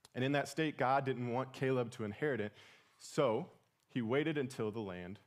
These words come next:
was free from war. And it's the same with Noah. Sure, there was, like,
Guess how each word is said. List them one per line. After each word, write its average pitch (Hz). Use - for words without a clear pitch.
was 104
free 92
from 101
war. 90
And 131
it's 135
the 147
same 160
with 139
Noah. 123
Sure, 156
there 135
was, 123
like, 120